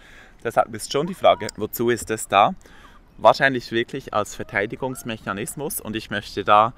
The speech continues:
den Kräuterpfarrer Künzle zitieren. Der hat nämlich in seinen Büchern geschrieben, die Brennnessel ist so wichtig und gut und hilfreich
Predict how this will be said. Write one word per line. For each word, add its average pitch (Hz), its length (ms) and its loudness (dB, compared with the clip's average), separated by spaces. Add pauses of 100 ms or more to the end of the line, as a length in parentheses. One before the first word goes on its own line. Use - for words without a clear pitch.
(440)
den 104 220 2
Kräuterpfarrer 110 720 4
Künzle - 560 0
zitieren. 143 600 -2
Der 120 160 2
hat 117 120 2
nämlich 113 480 -2
in 104 120 -6
seinen 110 320 4
Büchern 117 380 -4
geschrieben, 127 680 0 (600)
die 113 80 2
Brennnessel 113 500 4
ist - 180 -2
so 123 220 4
wichtig - 560 2
und 101 280 -6
gut 131 440 2
und 101 160 -6
hilfreich 117 760 4